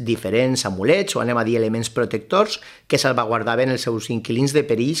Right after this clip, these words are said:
que aguaitaven els quefers diaris d'una societat rural, profundament forjada en els valors del treball, la religió i la tradició. Les creus, per exemple, funcionaven com un element protector,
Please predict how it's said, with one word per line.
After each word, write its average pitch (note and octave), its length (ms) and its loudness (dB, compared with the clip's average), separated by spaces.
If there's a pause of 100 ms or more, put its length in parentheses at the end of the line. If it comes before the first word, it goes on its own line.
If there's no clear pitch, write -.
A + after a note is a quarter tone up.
que C#3 140 2
aguaitaven A2 580 0
els G#2+ 80 -4
quefers G#2+ 320 -6
diaris A#2 400 0
d'una A2 240 -2
societat G#2 320 -6
rural, B2+ 320 0 (320)
profundament A#2+ 560 0
forjada B2+ 480 0
en E3+ 80 0
els A2 160 -2
valors G2+ 320 0
del G#2 220 -2
treball, A#2 340 2
la D3 140 2
religió A2 320 0
i - 20 2
la D#3 140 2
tradició. A#2+ 420 0 (320)
Les A2 180 -2
creus, C#3+ 380 2
per C3 80 2
exemple, F3+ 400 0 (240)
funcionaven B2+ 560 0
com A2+ 400 -2
un A#2+ 240 -2
element A#2+ 400 0 (160)
protector, G#2+ 560 0